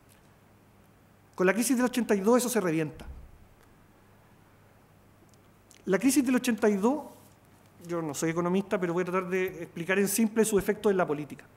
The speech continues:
La crisis del ochenta y dos tiene un efecto puntual, primero, en lo que queda de la militancia de izquierda. Hay que acordarse que a todos los dirigentes sindicales están perseguidos,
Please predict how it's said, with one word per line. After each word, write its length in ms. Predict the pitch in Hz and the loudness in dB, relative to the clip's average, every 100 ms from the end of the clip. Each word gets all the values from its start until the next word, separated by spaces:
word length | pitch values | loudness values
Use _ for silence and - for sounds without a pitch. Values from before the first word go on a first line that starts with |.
| - | -6
La 80 | 170 | -2
crisis 180 | 220 | 0
del 80 | 262 | 0
ochenta 220 | 254 226 | 0 0
y 60 | 208 | 2
dos 200 | 220 247 | 2 4
tiene 360 | 254 240 247 240 - - - - - - _ _ _ - - - _ _ - _ _ _ _ _ _ | 4 4 2 -2 -14 -20 -20 -20 -20 -20 _ _ _ -20 -20 -20 _ _ -20 _ _ _ _ _ _
un 140 | 208 208 | 0 0
efecto 280 | 208 - 208 | 0 -4 0
puntual, 600 | 220 202 - 226 254 285 - - - _ | 2 2 4 4 4 -2 -14 -20 -20 _
primero, 480 | - 190 214 277 302 - - - _ - | 0 4 6 4 0 -8 -20 -20 _ -2
en 120 | 190 | 2
lo 60 | 185 | 4
que 140 | 180 | 4
queda 260 | 165 247 254 | 4 6 6
de 80 | 247 | 6
la 80 | 226 | 4
militancia 440 | 214 214 220 220 | 4 4 4 4
de 60 | 208 | 2
izquierda. 360 | - 147 113 - - | 2 -2 -4 -16 -12
Hay 80 | 156 | -4
que 60 | 175 | 0
acordarse 280 | 175 185 170 | 2 2 2
que 80 | |
a 20 | 165 | 2
todos 120 | 180 | 2
los 60 | |
dirigentes 320 | 185 190 208 196 | 4 2 0 -2
sindicales 440 | 190 175 196 190 | -2 2 4 4
están 160 | 190 180 | 2 -2
perseguidos, 720 | 180 170 170 196 196 190 | -2 -4 0 4 6 4